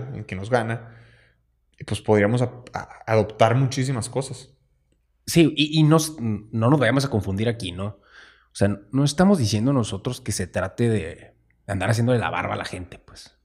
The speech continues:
Speaker 2: No se trata de adular a nadie. O sea, no se trata de llegar y adular a las personas para que ellos estén felices contigo. No, no, no. Se trata de apreciarlas.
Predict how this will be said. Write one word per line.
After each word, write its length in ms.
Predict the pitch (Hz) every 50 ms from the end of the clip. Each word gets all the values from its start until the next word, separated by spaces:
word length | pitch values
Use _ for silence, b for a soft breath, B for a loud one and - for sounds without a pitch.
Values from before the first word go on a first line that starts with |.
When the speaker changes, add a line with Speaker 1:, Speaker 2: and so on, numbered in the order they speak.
| _ _ _
Speaker 2:
No 80 | 107 101
se 100 | 117 117
trata 340 | 113 123 117 110 120 135 123
de 100 | 117 104
adular 480 | 101 101 98 95 90 92 95 110 107
a 60 | 104
nadie. 500 | 104 101 92 90 90 92 - 85 - _ _ _ _ _ _ _ _ _ _ _
O 80 | _ -
sea, 80 | 107 95
no 80 | 101
se 100 | 110 127
trata 260 | 123 - 123 113 139
de 180 | 123 123 120 104
llegar 420 | 101 104 101 98 101 107 120 127 -
y 160 | 123 123 113
adular 500 | 104 104 98 101 98 95 98 98 - 110
a 60 | 120 123
las 140 | 117 -
personas 760 | - - 107 104 - - - 113 110 110 113 117 113 - -
para 280 | - _ 110 104 98 -
que 380 | - 101 92 90 90 95 101
ellos 240 | 107 117 113 113 107
estén 180 | - - 110 101
felices 220 | 107 107 110 110
contigo. 320 | 107 107 98 95 117 110 95
No, 200 | 127 120 107 113
no, 100 | 113 110
no. 180 | 113 110 - b b b b b b b b b b b b _
Se 140 | - - 110
trata 280 | - 107 113 - 165 175
de 100 | 180 151
apreciarlas. 1040 | 117 - - - 95 85 - - - 101 117 139 151 117 87 82 - - - - _